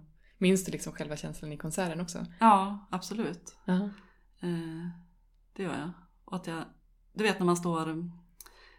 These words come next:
Speaker 2: mitt i, framför scenen, och jag tappade en sko, minns jag.
Speaker 1: Mm.
Speaker 2: Och den var, jag hade någon vit känga på mig.
Speaker 1: Ja.
Speaker 2: Och den, eh, tappade jag.
Speaker 1: Ja.
Speaker 2: Eh, men jag hittade igen den sen.
Speaker 1: Ja, det gjorde det,
Speaker 2: Mm.
Speaker 1: så du vet inte gå.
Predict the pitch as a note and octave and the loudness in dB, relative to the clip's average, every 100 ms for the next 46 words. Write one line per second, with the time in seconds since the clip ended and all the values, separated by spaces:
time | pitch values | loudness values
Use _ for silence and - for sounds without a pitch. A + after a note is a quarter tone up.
0 | _ D#3+ D#3+ E3 D#3+ D#3 D#3 D#3+ F3 E3+ | _ -6 -4 -4 -4 -2 -2 -2 -4 -6
1 | D#3 E3 E3+ E3 D3+ C#3+ - F3 F3 E3 | -6 -6 -4 -2 -2 -4 -6 -6 -2 -2
2 | E3+ G3+ F3+ D3 - F3 - F3 - C4 | -2 -2 -2 -2 -8 -8 -8 -2 8 10
3 | D#4+ E4+ A#3+ D#3+ E3+ - - - F3 D#3+ | 12 10 8 6 0 -8 -14 -2 2 2
4 | D#3 - E3 E3+ E3 D#3+ D#3+ E3+ D3 - | 0 -2 -2 0 0 -2 -4 -4 -8 -12
5 | _ - - - E3 D#3 D#3+ - D3+ D3 | _ -18 -12 -8 -6 -6 -6 -8 -10 -8
6 | C#3+ E3 E3+ - - E3+ E3 F3 - - | -8 -8 -10 -6 2 4 4 0 -8 -20
7 | _ - E3 D#3 C#3 C#3 C#3 D3+ E3+ - | _ -16 -10 -6 -4 -6 -6 -8 -8 -12
8 | - - - B3+ B3+ A#3+ D4 - - - | -20 -12 0 0 2 4 4 2 -14 0
9 | F#3 A3 C4 - - - F3 E3+ D#3+ D#3 | 4 6 4 -2 -16 -8 -2 0 0 -4
10 | D3+ E3+ G3 G3+ G3+ D3+ - F3+ - - | -8 -2 2 2 0 -6 -6 -8 -10 -14
11 | - G3+ G3 F#3+ E3+ - F3+ F3 E3+ D#3+ | 0 6 10 8 6 2 2 2 -2 -2
12 | D#3+ E3+ D#3 | -2 -4 -4